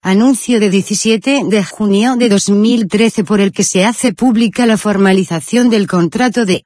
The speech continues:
asistencia técnica para las retransmisiones polideportivas de Canal Extremadura.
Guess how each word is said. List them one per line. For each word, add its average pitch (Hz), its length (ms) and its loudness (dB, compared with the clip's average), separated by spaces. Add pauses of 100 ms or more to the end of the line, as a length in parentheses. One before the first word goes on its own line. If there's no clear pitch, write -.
asistencia 220 880 -2
técnica 233 640 0
para 180 280 0
las 180 220 0
retransmisiones 196 1120 0
polideportivas 165 1040 0
de 220 160 -2
Canal 208 320 2
Extremadura. 196 880 0